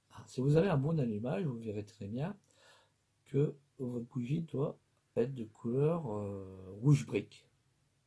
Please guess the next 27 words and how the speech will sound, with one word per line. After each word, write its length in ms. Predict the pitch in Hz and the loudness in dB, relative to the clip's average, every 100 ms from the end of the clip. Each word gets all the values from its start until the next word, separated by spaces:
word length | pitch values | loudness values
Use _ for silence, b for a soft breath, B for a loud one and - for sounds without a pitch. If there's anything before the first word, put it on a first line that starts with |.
| _ _ _ _ _ _ _ _ | _ _ _ _ _ _ _ _
Ça 100 | - | -20
peut 160 | - | -10
être 100 | 113 | -8
du 80 | 104 | -6
rouge 280 | 104 117 113 | -4 -4 -2
brique 400 | 135 160 - _ _ - | 0 0 -2 _ _ -16
à 420 | 107 101 104 101 | -14 -12 -12 -10
du 160 | 110 | -8
marron 420 | 110 110 104 123 175 _ _ _ | -6 -6 -4 -6 -6 _ _ _
chocolat. 480 | - - - 104 92 _ _ - | -14 -12 -6 -6 -6 _ _ -14
Voilà. 240 | 107 104 _ B B B B B B B - | -12 -12 _ B B B B B B B -12
Si 120 | - 156 | 2 4
vous 160 | 165 | 8
avez 180 | 175 202 | 8 6
quelque 280 | 196 147 160 | 2 -2 0
chose 280 | 180 208 151 | 2 2 2
de 240 | 139 127 | 2 2
couleur 340 | 127 139 156 | 0 2 2
gris 600 | 135 110 113 151 143 - - | 2 -2 2 2 2 -2 -8
et 160 | 107 | -8
blanchâtre, 640 | 98 - 113 - 147 170 _ B B B B B | -6 -8 -8 -4 -4 -4 _ B B B B B
ça 180 | - 123 | -10 -4
veut 200 | 123 131 | 0 0
dire 200 | 147 170 | 0 -4
que 60 | 127 | -6
vous 220 | 123 120 | -8 -2
êtes 300 | 143 143 _ | -2 -2 _